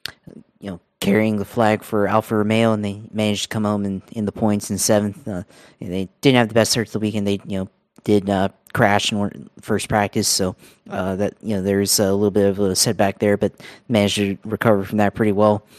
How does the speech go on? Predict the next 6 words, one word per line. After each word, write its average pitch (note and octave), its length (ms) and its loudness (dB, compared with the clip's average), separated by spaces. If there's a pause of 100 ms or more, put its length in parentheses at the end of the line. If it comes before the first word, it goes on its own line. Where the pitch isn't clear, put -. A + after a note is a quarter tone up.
(220)
Uh, G2 220 0
Fernando A#2 460 6
Alonso, A2+ 560 4 (340)
you - 160 -12
know, - 60 -12 (500)
didn't, A2+ 340 0